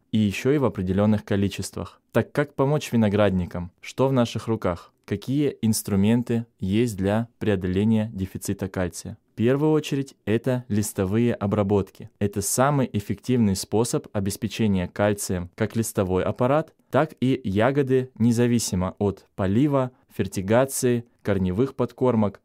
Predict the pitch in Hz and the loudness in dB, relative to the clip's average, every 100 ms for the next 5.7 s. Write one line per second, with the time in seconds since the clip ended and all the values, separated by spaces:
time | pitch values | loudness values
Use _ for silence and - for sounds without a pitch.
0 | - 107 - 123 127 117 98 101 104 175 | -6 -4 -2 0 4 4 2 0 0 0
1 | - 95 87 - 101 104 117 101 95 92 | -2 -4 -4 -2 0 2 2 2 -2 0
2 | 123 151 151 147 - 110 110 104 98 95 | 0 0 -2 -2 -4 -6 -2 -2 0 0
3 | 117 135 131 - 110 98 95 90 107 117 | 2 2 0 -2 -4 0 0 -2 -4 -4
4 | - - 110 104 - 98 - 101 95 98 | -6 -4 -2 -4 -6 -8 -6 -4 0 2
5 | 101 101 98 107 107 98 87 | 2 0 -2 -4 -2 -2 -4